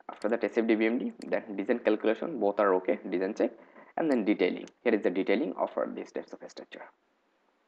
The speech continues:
So just close. And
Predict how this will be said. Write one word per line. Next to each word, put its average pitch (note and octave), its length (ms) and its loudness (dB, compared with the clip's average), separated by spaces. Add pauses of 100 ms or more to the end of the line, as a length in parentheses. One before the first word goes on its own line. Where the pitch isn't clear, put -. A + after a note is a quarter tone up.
(1040)
So - 240 -16 (120)
just - 340 -18
close. F2+ 400 2 (340)
And G2 340 -2